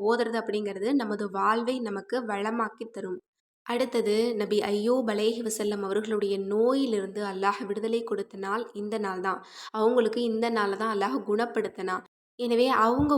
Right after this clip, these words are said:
ஓதிய அந்த திக்ரை நம்ம இந்த ஆஷுரா தினத்துல ஓதுறதின் காரணமாக நமக்கு வருடம் முழுவதும் எந்த விதமான நோய்களும் நமக்கு ஏற்படாது.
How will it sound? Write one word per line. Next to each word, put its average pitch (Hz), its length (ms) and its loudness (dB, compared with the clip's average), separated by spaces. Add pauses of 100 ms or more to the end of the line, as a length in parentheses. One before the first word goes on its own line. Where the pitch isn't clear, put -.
ஓதிய 226 400 4
அந்த 220 360 2
திக்ரை 220 380 0
நம்ம 202 260 0
இந்த 196 160 0
ஆஷுரா 202 420 0
தினத்துல 208 460 -6
ஓதுறதின் 208 480 -2
காரணமாக 190 600 -6 (520)
நமக்கு 277 300 0
வருடம் 233 380 6
முழுவதும் 214 500 0
எந்த 214 340 0
விதமான 214 440 0
நோய்களும் 220 580 2
நமக்கு 196 340 -4
ஏற்படாது. 190 600 0